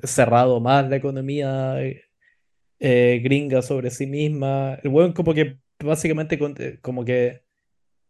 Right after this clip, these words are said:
no hay dos presi-, el análisis que yo he leído es que no hay dos presidentes que se hayan parecido tanto en la historia de Estados Unidos en cuanto como a lo que han hecho en la práctica como Trump y Biden.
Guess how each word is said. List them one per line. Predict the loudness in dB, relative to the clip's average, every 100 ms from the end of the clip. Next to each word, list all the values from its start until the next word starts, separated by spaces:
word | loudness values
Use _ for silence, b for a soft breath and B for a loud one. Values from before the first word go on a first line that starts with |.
| _ _ _ _ _ -10 -8 -6
no | -2 4 6
hay | 4 2
dos | -2 -4 -2
presi-, | -2 -2 -4 -8
el | -6 -2 -2
análisis | 0 0 0 -2
que | -4 -2
yo | 0
he |
leído | 2 0
es | -2
que | -4
no | -2
hay | -2
dos | -4
presidentes | -6 -6 -6 -6 -8
que | -4
se | -2
hayan | -2 0
parecido | -2 0 -4 -2
tanto | -2 -2
en | -6
la | -6
historia | -4 -6
de |
Estados | -4 -6 -6
Unidos | -6 -4 -2 -4 -6
en |
cuanto | -6 -6 -4 -6
como | -4 -2
a | 0
lo | 2
que | 2
han | 0 0
hecho | -2 0
en | -2
la | -2
práctica | -2 -2 -2 -6 -6
como | -4 -4
Trump | 2 2 2
y | -4
Biden. | 0 0 0 -6